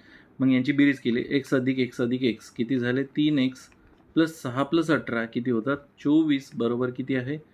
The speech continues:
पन्नास. हा छेदातला तीन आहे, तिकडे पाठवला, हा गुणाकारात जाईल. याच्यामध्ये तुम्ही तीन एक्स,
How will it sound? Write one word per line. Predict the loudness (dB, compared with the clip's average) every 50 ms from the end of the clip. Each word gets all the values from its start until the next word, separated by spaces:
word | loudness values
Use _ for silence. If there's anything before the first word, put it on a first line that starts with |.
| _ _ _ _ _ _ _ _ 0
पन्नास. | 2 2 2 2 2 0 0 -2 -4 -12 _ _ _ _ _ _ -4
हा | -4
छेदातला | -4 0 2 2 4 4 4 4 4 2 2 2
तीन | 2 0 0 0
आहे, | 0 -2 -2 -4
तिकडे | -4 -4 -4 -2 -2 -2
पाठवला, | 0 -2 -2 -4 -4 -4
हा | -4 -4
गुणाकारात | -2 0 0 0 0 2 2 2 0 0
जाईल. | 0 0 0 0 -2 -4 -10 -16 -20 -20 -20 -10 _
याच्यामध्ये | 0 0 2 2 2 2 4 4 2 2 0
तुम्ही | 0 0 0 0 0
तीन | 0 2 2 2 2
एक्स, | 2 0 -2 -8 -18